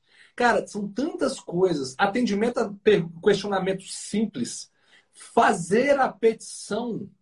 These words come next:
mesmo de mérito, aí você vai falar, "Não, mas calma aí, eu." Você delega fazer a petição pra um associado? Sim. Todas. Todas. Contudo,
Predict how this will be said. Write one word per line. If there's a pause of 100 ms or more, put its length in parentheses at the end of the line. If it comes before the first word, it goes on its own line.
(540)
mesmo
de
mérito, (120)
aí
você
vai
falar,
"Não,
mas
calma
aí,
eu." (680)
Você
delega
fazer
a
petição
pra
um
associado?
Sim. (760)
Todas. (560)
Todas. (380)
Contudo,